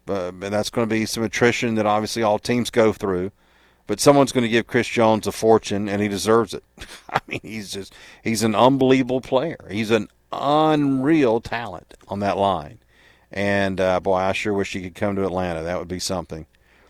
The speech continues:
The Reddick kid from Philadelphia also is gonna be traded, and I wouldn't mind him coming to Atlanta as well. Uh, he, he's, uh, he's gonna be expensive. There's no question a-, about that. But that kid is, uh, is a Philadelphia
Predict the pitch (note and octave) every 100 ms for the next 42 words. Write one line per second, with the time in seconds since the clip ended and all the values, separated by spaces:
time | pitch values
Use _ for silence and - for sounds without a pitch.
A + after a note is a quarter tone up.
0 | _ - A2 D#3 E3+ - D#3 C#3+ A#2+ A#2+
1 | C3 A#2 B2 C3 A#2+ A2 A2+ - A#2 G#2
2 | - A2 G2 - A#2+ A#2+ G2+ F2 F#2 G2
3 | A2 A2+ G#2+ G#2+ G#2 G2+ - _ _ _
4 | C3+ C3+ - A2+ G2+ G2 F2+ F#2+ G2 F#2+
5 | F2+ G2 G#2+ G#2+ D#2 - _ _ _ _
6 | _ - F#2 F#2 F2 F2 - G#2 A2 G#2+
7 | G2+ A2 A2+ - G#2+ F#2+ F#2+ F2+ - A2
8 | - C#3 C3 C3+ - - D3 C3+ G#2 F#2+
9 | G2+ - A2+ A#2 A#2 - A#2+ - A2+ A2+
10 | G#2+ - G#2+ G2+ G2 A#2 A2+ - B2 A2
11 | F#2 - _ _ _ _ _ F#2+ A2+ A#2+
12 | - C3 B2 A#2 A2 A2+ G#2+ G#2 G2 -
13 | G#2+ G2 F#2+ F#2 E2+ - - - G2+ F#2+
14 | B2+ B2 A#2+ A#2+ - A2